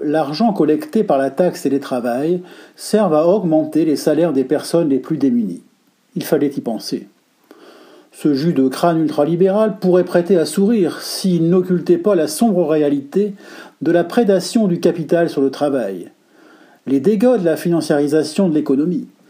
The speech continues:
mis en lumière par le véritable bilan annuel du cac quarante, publié par l'Observatoire des multinationales en partenariat avec Attaque France. Ce rapport nous révèle, ou plutôt nous rappelle,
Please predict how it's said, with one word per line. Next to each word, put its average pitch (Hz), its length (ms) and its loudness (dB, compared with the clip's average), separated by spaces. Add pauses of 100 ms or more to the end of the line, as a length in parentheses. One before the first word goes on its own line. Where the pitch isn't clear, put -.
(320)
mis 160 140 -4
en 175 100 4
lumière 175 460 2
par 143 220 2
le 139 220 2
véritable 165 760 0
bilan 170 340 2
annuel 156 440 2
du 135 100 -2
cac 151 300 -2
quarante, 156 540 -2 (460)
publié 185 400 0
par 151 160 0
l'Observatoire 175 720 0
des 143 140 0
multinationales 175 1040 0
en - 80 -2
partenariat 156 720 0 (120)
avec 143 380 -4 (100)
Attaque 139 320 -4
France. - 580 -12 (1700)
Ce - 140 -6
rapport 185 380 2
nous 185 100 2
révèle, 202 480 0 (420)
ou 143 40 -16
plutôt 170 420 0
nous 147 140 2
rappelle, 147 800 0